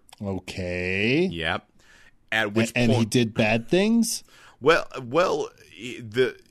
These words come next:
Speaker 2: he, I mean, let's be clear. She definitely died 'cause I guess he thrust his hands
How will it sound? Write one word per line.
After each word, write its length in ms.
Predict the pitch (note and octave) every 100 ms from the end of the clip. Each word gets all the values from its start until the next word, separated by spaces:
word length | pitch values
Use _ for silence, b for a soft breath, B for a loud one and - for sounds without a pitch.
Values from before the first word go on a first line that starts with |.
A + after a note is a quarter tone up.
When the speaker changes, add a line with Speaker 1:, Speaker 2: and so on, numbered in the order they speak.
| _
Speaker 2:
he, 580 | A#2+ - - D#3+ D#3 C3 - _ _ _ _ _ _ _ _
I 40 | B2
mean, 120 | B2+
let's 200 | D3 E3
be 100 | -
clear. 180 | - G#2
She 120 | A#2+
definitely 500 | A2 F3 G3+ G3+ D#3
died 460 | A2+ A#2+ A2 F2+ F#2
'cause 140 | G#2+
I 60 | G#2
guess 200 | A#2+ -
he 80 | A2+
thrust 440 | - G2 A#2+ -
his 160 | C3 A#2
hands 300 | B2 A2+